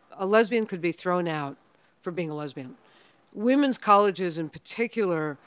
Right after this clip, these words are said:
were homophobic because they didn't want to be known as hotbeds of lesbians. You could be arrested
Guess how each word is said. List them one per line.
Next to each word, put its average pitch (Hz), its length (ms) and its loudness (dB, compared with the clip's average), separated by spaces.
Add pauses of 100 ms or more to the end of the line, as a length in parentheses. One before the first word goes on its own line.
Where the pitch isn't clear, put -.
(220)
were 180 520 2
homophobic 185 760 0
because 180 280 -6
they 165 120 -2
didn't 190 380 -2
want 170 260 -2
to 165 140 -14
be 160 100 -6
known 156 480 -4 (360)
as 170 320 -4
hotbeds 170 580 0
of 139 100 -8
lesbians. 143 680 -10 (460)
You 220 360 0
could 214 560 4 (400)
be 208 240 0
arrested 175 840 0